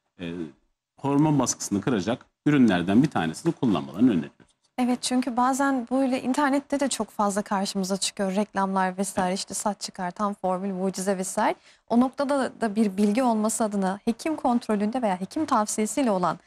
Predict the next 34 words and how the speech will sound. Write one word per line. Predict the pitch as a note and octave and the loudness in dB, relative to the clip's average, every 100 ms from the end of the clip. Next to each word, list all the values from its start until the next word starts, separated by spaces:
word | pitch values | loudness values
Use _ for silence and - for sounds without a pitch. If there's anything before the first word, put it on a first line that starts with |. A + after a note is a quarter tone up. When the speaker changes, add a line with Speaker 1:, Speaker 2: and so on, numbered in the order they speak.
| _ _ | _ _
Speaker 2:
ürünleri | - G3 F3 E3+ | -2 0 0 -4
tercih | - F#3+ F#3+ | 0 0 0
etmek | F3 - C#4+ | -2 -4 0
daha | B3+ C4 | 2 2
doğru | G3+ E3+ D#3+ | 2 0 -2
olur, | D#3 E3 - | -4 -6 -4
değil | A4+ | -2
mi? | A#3+ - _ | -2 -4 _
Speaker 1:
Kesinlikle | - B2+ - D#3 E3+ F3+ A#2+ A#2 - - | 0 2 4 6 6 4 2 0 -2 -6
şunu | - C3 C#3 | 2 4 6
biliyoruz, | B2+ F#2 E2 B2+ - - | 6 4 2 -2 -6 -6
e, | E2 D#2 D2 C#2+ - | -6 -4 -6 -10 -8
dışarıda | - - A2 A2 G#2 A#2 - - | -4 0 0 0 -2 -4 -8 -4
maalesef | G2 G#2+ C3+ C3+ F#2+ - | 2 4 4 0 -4 -6
ki | - E2+ | -8 0
bu | A2 | 2
işi | G#2 - | 2 0
sağlıksız | - F#2+ F#2 - B2+ | -2 0 -2 0 0
bir | A2 | 0
şekilde | F#2+ - E2+ | -6 -8 -6
yürüten | E2+ F2+ - A#2+ A#2 | -4 -4 0 2 4
birçok | G#2+ - F2+ | 2 -2 -8
yer | E2+ | -8
var. | D#2+ - _ _ _ _ _ _ _ | -8 -12 _ _ _ _ _ _ _
Ve | B2 A#2 - | 0 0 0
önerdikleri | G#2+ G#2 G#2 G#2 - B2 C3 | 2 4 4 0 0 2 6
ürünlerin | C3 A2+ A2+ G#2+ A2+ B2+ - | 6 6 6 6 6 4 0
herhangi | G2 G#2 A2+ B2 A#2+ | -8 -2 4 6 6
bir | G#2+ | 4
onayı | G#2 G2+ G2+ | 4 4 4
var | G2+ G2 | 4 6
mı | G2 | 4
yok | F#2 - | 4 0
mu | G2 A#2 | 0 0